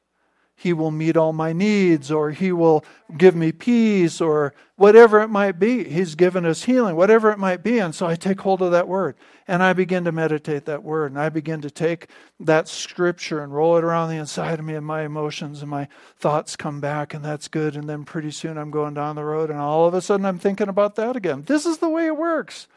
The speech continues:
Don't worry about it. Don't ever stop because of a failure. Don't stop doing the wrong thing. Just get up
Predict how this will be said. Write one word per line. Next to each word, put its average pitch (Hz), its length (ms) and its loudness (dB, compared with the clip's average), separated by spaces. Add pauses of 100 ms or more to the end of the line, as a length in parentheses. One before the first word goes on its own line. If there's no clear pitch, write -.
(220)
Don't 277 160 0
worry 240 180 4
about 202 260 4
it. 196 280 -4
Don't 226 340 2
ever 220 320 2
stop 202 800 -2 (600)
because 196 320 2
of 190 140 0
a 190 80 0
failure. 190 640 -2
Don't 180 240 -2
stop 254 260 2
doing 196 240 0
the 233 80 -2
wrong 190 220 -2
thing. 320 220 -6
Just 247 260 -8
get 180 240 4
up 170 320 0